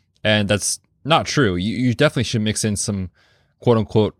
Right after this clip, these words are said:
best plays or those that are gonna be popular. And we,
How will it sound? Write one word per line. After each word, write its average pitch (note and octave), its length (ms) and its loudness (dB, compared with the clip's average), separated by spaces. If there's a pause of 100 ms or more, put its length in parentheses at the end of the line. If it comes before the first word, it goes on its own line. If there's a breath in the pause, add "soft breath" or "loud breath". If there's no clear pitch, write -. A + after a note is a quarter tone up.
best G#2+ 260 2
plays G2 340 2
or G2 80 2
those G#2 240 2
that G#2 100 2
are F#2+ 40 0
gonna F#2+ 120 -2
be F2+ 80 -4
popular. F#2 520 0
And F#2+ 140 -2
we, G2+ 180 -2